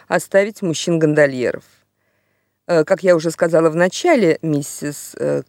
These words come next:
Карлисон, э, цель моя состоит в том, чтобы помочь вашей стране, попавшей в столь бедственное положение. Финляндия должна непременно войти в союз передовых наций, где доминирующую роль играют женщины,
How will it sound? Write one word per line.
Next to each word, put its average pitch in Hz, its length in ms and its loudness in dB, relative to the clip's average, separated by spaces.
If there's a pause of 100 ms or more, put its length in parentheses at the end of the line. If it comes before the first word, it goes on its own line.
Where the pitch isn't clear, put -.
Карлисон, 131 1200 -4 (520)
э, 180 280 2
цель 349 400 0
моя 262 320 2
состоит 226 420 -2
в - 120 -20
том, 339 180 -2
чтобы 262 300 -4
помочь 240 500 0
вашей 170 320 0
стране, 311 400 0 (400)
попавшей 320 560 0
в - 60 -10
столь 247 300 0
бедственное 196 580 2
положение. 143 680 -2 (640)
Финляндия 147 800 2
должна 147 300 0
непременно 175 760 4
войти 139 300 2
в 143 60 -10
союз 175 400 0
передовых 156 500 -2
наций, - 500 -6 (440)
где 170 180 2
доминирующую 165 760 2
роль 330 260 6 (120)
играют 247 400 2
женщины, 147 800 -2